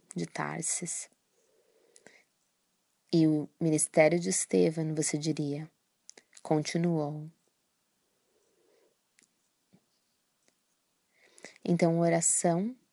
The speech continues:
mesmo para aqueles que estão contra ti. Oração para reino é sempre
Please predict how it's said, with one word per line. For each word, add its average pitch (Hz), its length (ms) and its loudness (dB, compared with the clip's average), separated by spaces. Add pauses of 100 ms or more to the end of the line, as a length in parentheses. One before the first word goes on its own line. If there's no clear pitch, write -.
(600)
mesmo 170 380 4
para 180 160 6
aqueles 180 760 -2 (380)
que - 100 -2
estão 220 200 2
contra 185 500 -2
ti. 156 360 -10 (1700)
Oração 160 500 2
para 160 180 -2
reino 160 640 -2 (420)
é 196 80 6
sempre 262 320 2